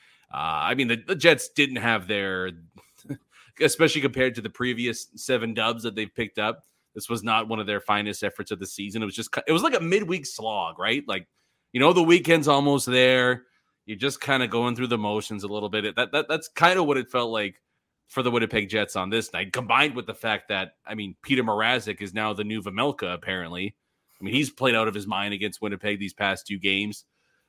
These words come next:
But the Jets get it done. And, I mean, that's kind of the hallmark of a great team, right? You have your, your B, C,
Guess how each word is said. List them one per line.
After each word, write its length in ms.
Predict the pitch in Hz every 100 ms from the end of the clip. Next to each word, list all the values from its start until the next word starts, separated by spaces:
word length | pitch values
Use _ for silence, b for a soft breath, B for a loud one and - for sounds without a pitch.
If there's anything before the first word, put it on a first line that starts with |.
| _
But 100 | 131
the 60 | 139
Jets 260 | 151 196
get 120 | 226
it 80 | 220
done. 300 | 226 330 311 -
And, 140 | 139 160
I 20 |
mean, 140 | 180
that's 320 | 214 220 -
kind 240 | - - 151
of 60 |
the 100 | 175
hallmark 340 | 151 185 214 220
of 80 | 202
a 60 |
great 240 | 196 240 240
team, 380 | 220 320 196 - _ _ _
right? 260 | 120 214 247
You 120 | 113
have 240 | 131 156
your, 180 | 143 147
your 200 | 135 127
B, 300 | 95 147 175
C, 580 | - - 151 170 175 180